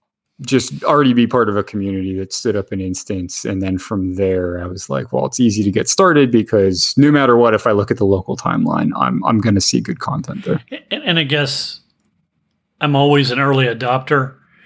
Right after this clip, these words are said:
Speaker 2: And so I went in early, found it uninteresting because nobody was there,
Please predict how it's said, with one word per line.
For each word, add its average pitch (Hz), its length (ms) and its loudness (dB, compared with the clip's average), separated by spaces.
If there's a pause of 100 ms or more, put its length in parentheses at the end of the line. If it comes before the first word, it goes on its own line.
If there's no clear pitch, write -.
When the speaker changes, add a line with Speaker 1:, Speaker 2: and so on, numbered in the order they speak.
(320)
Speaker 2:
And 120 260 -4
so 117 680 0 (440)
I 139 100 2
went 135 240 4
in 131 420 0
early, 131 680 2 (400)
found 135 640 0
it 135 200 0
uninteresting 131 920 0
because 120 640 -2
nobody 120 400 -4
was 113 240 -10
there, 131 340 2